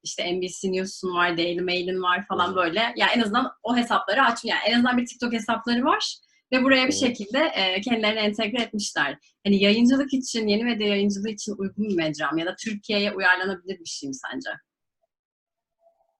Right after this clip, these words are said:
Speaker 2: Yani, e, kısa cevap evet, evet. Ama uzun cevaba <laughs> girsek çok uzun olur.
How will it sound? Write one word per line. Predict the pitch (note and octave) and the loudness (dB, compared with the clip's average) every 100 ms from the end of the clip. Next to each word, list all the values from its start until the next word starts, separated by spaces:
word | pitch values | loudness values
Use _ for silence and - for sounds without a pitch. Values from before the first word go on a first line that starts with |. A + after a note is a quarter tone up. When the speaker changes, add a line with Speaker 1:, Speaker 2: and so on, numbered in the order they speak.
| _ _ _ _ _ _ _ _ _ - | _ _ _ _ _ _ _ _ _ -14
Speaker 2:
Yani, | G#2+ A#2 A#2+ A#2+ A2+ - _ _ - | -2 0 2 0 -2 -8 _ _ -8
e, | G#2+ G#2 G2+ G2+ | -4 -4 -4 -6
kısa | - D#3+ C#3+ | -6 0 4
cevap | C#3 F3+ | 6 6
evet, | C3+ A2+ - | 6 6 4
evet. | A2 G#2 - - _ - | 4 4 0 -6 _ -10
Ama | G#2+ B2 | -4 -4
uzun | A2+ C3 | -2 2
cevaba | A#2+ A#2 A#2 | 4 4 2
<laughs> | |
girsek | - B2 D3 | -2 -6 -6
çok | C#3 B2+ | -4 -6
uzun | G#2+ | -4
olur. | F#2 C3+ | -4 -6